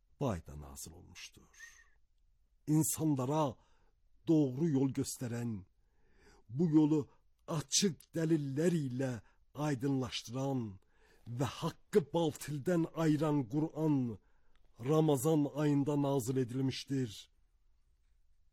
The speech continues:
Ramazan ayına yetişən şəxslər bu ayı oruç tutmalıdırlar. Xəstə və ya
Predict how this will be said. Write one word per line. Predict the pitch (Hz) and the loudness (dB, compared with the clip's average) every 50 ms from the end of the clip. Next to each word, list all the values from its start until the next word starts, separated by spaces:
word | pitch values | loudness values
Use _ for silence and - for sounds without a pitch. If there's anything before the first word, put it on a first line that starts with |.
| - - - _ - _ _ _ _ _ _ _ _ _ - | -20 -20 -20 _ -20 _ _ _ _ _ _ _ _ _ -12
Ramazan | - 135 151 170 170 170 165 160 147 117 143 196 196 190 175 165 - - _ | -4 0 4 4 6 6 6 4 2 2 2 4 4 4 4 2 0 -4 _
ayına | - 175 175 170 156 151 156 160 | 0 2 4 6 6 4 4 4
yetişən | 147 131 143 139 - - - - 147 139 131 131 - | 2 2 0 0 -2 -4 -4 -2 -2 -2 -2 -4 -4
şəxslər | 139 135 - - - - 160 170 175 165 151 120 107 - _ _ _ _ _ _ _ _ _ _ _ - | -8 -8 -8 -10 -10 -6 -2 -2 0 0 -2 -2 -6 -12 _ _ _ _ _ _ _ _ _ _ _ -2
bu | 127 151 190 190 - - - | 2 4 4 4 2 0 -6
ayı | 135 147 147 143 143 151 151 143 131 110 - _ - - - - - - - - - - | -4 -2 0 2 2 2 2 2 0 -2 -6 _ -20 -20 -20 -20 -20 -20 -20 -20 -6 0
oruç | - 165 170 170 185 180 - - - - | 4 4 6 6 6 4 2 -2 -8 -12
tutmalıdırlar. | - - - - - 117 120 113 113 107 98 120 113 - - 123 123 120 117 104 - - - _ _ _ _ _ _ _ _ _ _ _ _ _ _ _ _ _ - - | -12 -16 -18 -14 -10 -10 -8 -8 -10 -10 -12 -12 -12 -12 -10 -8 -8 -8 -8 -10 -14 -18 -20 _ _ _ _ _ _ _ _ _ _ _ _ _ _ _ _ _ -10 -6
Xəstə | - - - 120 - - - 196 190 160 | -4 -2 -2 -2 -4 -2 0 0 2 4
və | 175 170 | 6 6
ya | 170 175 175 | 6 6 6